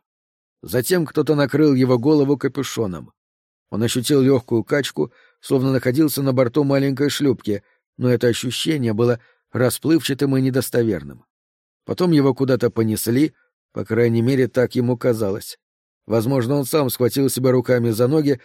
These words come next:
хотя нет, руки его были крепко связаны сзади чьим-то ремнём. Прошло ещё сколько-то времени.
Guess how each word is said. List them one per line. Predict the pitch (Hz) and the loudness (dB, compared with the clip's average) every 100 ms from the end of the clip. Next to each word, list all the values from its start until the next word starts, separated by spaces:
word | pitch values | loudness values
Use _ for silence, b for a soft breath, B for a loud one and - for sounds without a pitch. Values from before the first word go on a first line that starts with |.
| b _ | b _
хотя | 123 117 123 | -4 -2 0
нет, | 160 - _ _ _ | 0 -2 _ _ _
руки | 107 127 120 | -2 0 2
его | 131 123 | 2 2
были | 120 127 | 2 0
крепко | 120 127 - 139 | 2 0 0 -4
связаны | - 165 139 123 120 | 0 0 2 0 -2
сзади | 104 139 127 123 | 0 0 0 -2
чьим-то | - 131 123 | -2 -2 0
ремнём. | 131 123 110 92 - _ _ _ _ _ _ | -2 -2 -4 -6 -12 _ _ _ _ _ _
Прошло | - 120 - 185 | -2 0 2 4
ещё | 185 165 - 170 156 | 4 2 0 0 0
сколько-то | - 151 135 139 131 127 | 2 0 0 -2 -2 -2
времени. | 110 98 87 82 65 | -2 -4 -8 -12 -18